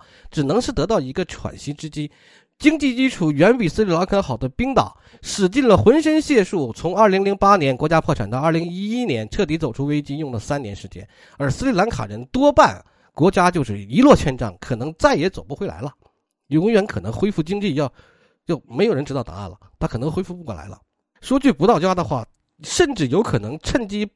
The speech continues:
把他的国家吞并了，有印度就可-，趁-，趁机把他这个斯里兰卡国家吞并都有可能的，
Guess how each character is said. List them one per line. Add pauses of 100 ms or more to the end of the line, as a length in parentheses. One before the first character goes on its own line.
(140)
把
他
的
国
家
吞
并
了，
有
印
度 (460)
就
可-，
趁-，
趁
机
把
他
这
个
斯
里
兰
卡
国
家
吞
并
都
有
可
能
的，